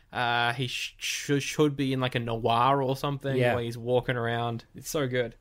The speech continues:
Speaker 2: He's typical tragic D C character.
Speaker 1: <laughs> He is.
Speaker 2: And the rest of them are quirky, funny. Not to say he isn't. He's got his moments, but his story is very much a D C kind of story. <laughs>
Speaker 1: Yeah.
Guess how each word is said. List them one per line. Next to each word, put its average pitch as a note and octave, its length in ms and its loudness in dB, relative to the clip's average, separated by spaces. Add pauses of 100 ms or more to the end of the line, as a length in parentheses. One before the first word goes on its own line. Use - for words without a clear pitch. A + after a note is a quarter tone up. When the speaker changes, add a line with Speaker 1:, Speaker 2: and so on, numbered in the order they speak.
(160)
Speaker 2:
He's D3+ 180 -4
typical D#3+ 680 2 (100)
tragic C3+ 680 0
D C3 200 2
C A2+ 560 0 (140)
character. G#2 500 -4 (580)
Speaker 1:
<laughs> - 80 -6 (560)
He C3+ 180 0
is. - 320 -10
Speaker 2:
And D3+ 140 -2
the C#3+ 60 4
rest C#3+ 260 2
of C#3 60 -4
them A#2+ 280 -4
are A2+ 220 -6
quirky, A#2+ 580 2
funny. A2+ 500 0 (280)
Not C#3+ 140 2
to - 40 -6
say D#3+ 180 4
he C3+ 220 2
isn't. G#2+ 200 -2
He's A#2 260 -6
got D#3+ 160 4
his A#2+ 100 4
moments, A#2 420 0
but A#2+ 220 -6 (300)
his D#3+ 160 -2
story D3+ 460 6
is A#2+ 100 -2
very C3+ 260 2
much A#2+ 300 -4
a G#2+ 340 -4 (540)
D C3 180 2
C B2+ 300 0
kind A#2+ 200 2
of A2 80 -2
story. G#2+ 420 -4 (360)
<laughs> - 380 -20
Speaker 1:
Yeah. A2+ 340 2